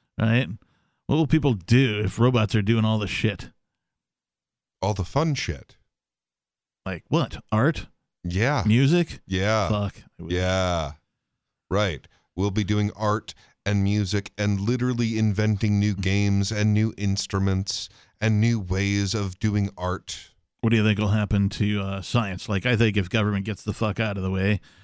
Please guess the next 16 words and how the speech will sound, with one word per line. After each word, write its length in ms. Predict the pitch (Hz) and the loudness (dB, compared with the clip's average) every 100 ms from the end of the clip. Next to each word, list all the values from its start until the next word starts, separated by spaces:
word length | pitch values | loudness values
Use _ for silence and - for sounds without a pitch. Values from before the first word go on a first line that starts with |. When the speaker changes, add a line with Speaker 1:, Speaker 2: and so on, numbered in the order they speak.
| - - | -20 -4
Speaker 1:
uh, 100 | 98 | 2
mankind 540 | 110 107 101 110 107 98 | 4 4 4 2 2 2
is 100 | 95 | 2
immediately 640 | 98 110 107 107 113 101 | 4 4 2 2 2 2
building, 580 | 98 107 107 104 104 - | 2 2 4 4 2 0
uh, 200 | 104 98 | -2 -2
spaceships 720 | - - 104 90 - 101 - | -2 0 0 0 0 -2 -4
to 220 | - 101 | -4 -2
go 240 | 95 107 104 | 0 2 2
and 160 | 98 | 2
live, 400 | 104 104 98 90 - _ _ _ | 0 0 0 -2 -10 _ _ _
uh, 120 | 98 98 | -4 0
outside 360 | 104 95 107 95 | 0 0 0 0
of 100 | - | -2
planet 280 | 104 95 | -2 -2
Earth. 260 | 92 90 | -4 -10